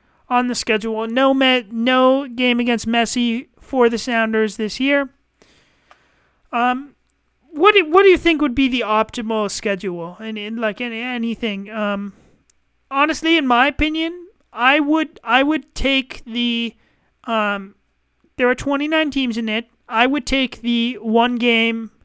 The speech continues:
I would take the twenty-eight game season, uh, one game against every club. I would take that season over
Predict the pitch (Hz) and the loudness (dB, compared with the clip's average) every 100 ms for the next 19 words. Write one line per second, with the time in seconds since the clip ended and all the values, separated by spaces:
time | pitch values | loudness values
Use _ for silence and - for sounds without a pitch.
0 | _ _ _ _ - 240 285 - 277 220 | _ _ _ _ 0 0 2 0 0 0
1 | 247 220 240 247 247 226 226 226 220 208 | -4 -2 -2 0 2 0 0 0 0 -2
2 | 233 220 208 208 202 202 _ _ _ 247 | -2 -2 -2 -2 -4 -12 _ _ _ -8
3 | 208 202 226 247 240 240 233 226 226 262 | -4 0 2 2 2 2 2 0 -2 -4
4 | 226 220 226 - 220 190 180 - - _ | -4 -2 -4 -2 -2 0 -4 -12 -18 _
5 | _ _ _ - 220 226 - 240 - 220 | _ _ _ -6 -2 0 0 -2 2 0
6 | 196 - 214 170 202 196 190 196 196 | 0 -2 -6 -6 -6 -6 -4 -4 -4